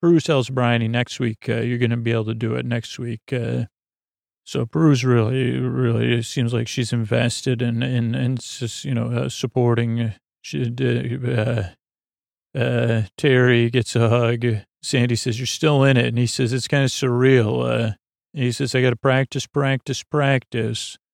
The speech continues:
Paul tells Raul, "Cheer up, man. Try to relax." He goes, "Yeah, yeah, my emotions, I'm, I'm an emotional dude, uh, Paul. I'm sorry." He goes, "Yeah, it's surreal. Paul's handshake, Star Baker."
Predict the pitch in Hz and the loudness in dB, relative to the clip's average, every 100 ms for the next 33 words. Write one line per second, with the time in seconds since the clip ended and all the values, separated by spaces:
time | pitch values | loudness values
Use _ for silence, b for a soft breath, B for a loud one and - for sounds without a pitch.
0 | _ _ _ _ _ _ _ - 135 127 | _ _ _ _ _ _ _ 0 2 4
1 | 143 127 - 127 120 117 117 113 127 - | 4 4 2 2 4 4 2 0 -4 -2
2 | 147 139 139 - 117 113 127 139 127 127 | 4 6 4 2 0 2 0 2 4 4
3 | 127 123 127 120 123 - 135 123 117 160 | 4 4 4 0 -4 -6 0 0 0 2
4 | 143 139 131 117 123 127 131 123 - 120 | 2 4 4 2 2 4 4 2 0 0
5 | 120 - - 123 156 131 131 127 131 131 | 0 -2 -4 -4 0 2 4 4 4 2
6 | - 131 117 123 156 120 113 113 113 - | 2 0 2 4 6 6 2 -2 -2 0
7 | 123 113 120 120 110 - 139 135 110 123 | 0 2 2 0 -2 2 4 4 2 0
8 | 107 139 123 - 143 131 143 135 127 - | 0 2 0 0 -2 4 6 6 2 2
9 | 143 127 131 - 127 127 - 127 123 - | 2 4 2 2 0 0 2 2 0 -4
10 | - 127 120 123 123 120 - 123 117 113 | 0 2 2 2 2 2 0 0 0 -2